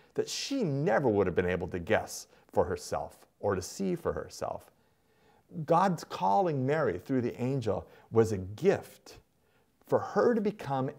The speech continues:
everything that God had designed her to be. And Mary believed that it could happen. And that's when change happens. If God gives you a vision, trust him to equip you to fulfill it.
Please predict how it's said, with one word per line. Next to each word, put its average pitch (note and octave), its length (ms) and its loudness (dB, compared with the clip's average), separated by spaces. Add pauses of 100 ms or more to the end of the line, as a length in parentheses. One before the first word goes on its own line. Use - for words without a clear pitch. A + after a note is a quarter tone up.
(140)
everything A#2+ 800 0 (400)
that A#2 240 2
God B2 320 6
had B2 240 -2
designed F#2 600 -2
her F2+ 380 -2
to - 120 -12
be. E2 500 -10 (760)
And G#2+ 220 2
Mary D3 220 2
believed F#2+ 720 -2 (240)
that F#2 120 2
it E2+ 120 -2
could A#2 100 -4
happen. E2 400 -2 (560)
And A#2+ 160 0
that's F#3 460 -4
when C3 180 -2
change G3+ 460 -2
happens. - 640 -10 (800)
If - 140 -20
God G#2 260 0
gives C#3+ 180 -2
you E3 100 0
a E3 40 0
vision, A#2 440 0 (380)
trust - 380 2
him D3 200 -4
to D3 120 -4
equip A#2+ 320 -6
you B2 80 0
to A#2+ 100 0
fulfill B2+ 460 0
it. - 160 -8